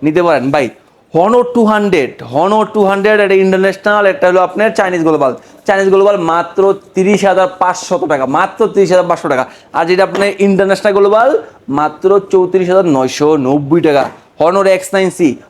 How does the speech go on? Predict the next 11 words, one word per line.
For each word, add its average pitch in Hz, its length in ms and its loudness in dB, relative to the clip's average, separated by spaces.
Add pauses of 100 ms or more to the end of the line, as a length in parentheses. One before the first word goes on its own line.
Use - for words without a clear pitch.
মাত্র 151 280 -2
ঊনত্রিশ 190 500 -2
হাজার 190 160 0
নয়শো 156 220 -4
নব্বই, 139 220 -2
মাত্র 175 320 -2
ঊনত্রিশ 180 360 2
হাজার 170 140 0
নয়শো 143 160 -2
নব্বই। 135 340 0 (560)
ভাই, 127 720 0